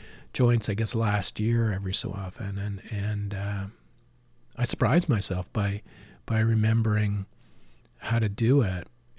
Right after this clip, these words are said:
It's like riding a bike, I guess. You know, you, something you never forget. If you give it up for, for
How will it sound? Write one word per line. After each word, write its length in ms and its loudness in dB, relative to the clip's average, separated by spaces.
It's 160 0
like 280 4
riding 320 2
a 40 -2
bike, 440 0
I 80 -4
guess. 640 -6
You 120 -4
know, 100 -4
you, 140 -8
something 280 -2
you 80 -2
never 220 -8
forget. 600 -6
If 160 -2
you 60 2
give 220 4
it 100 4
up 200 2
for, 320 -2
for 360 -4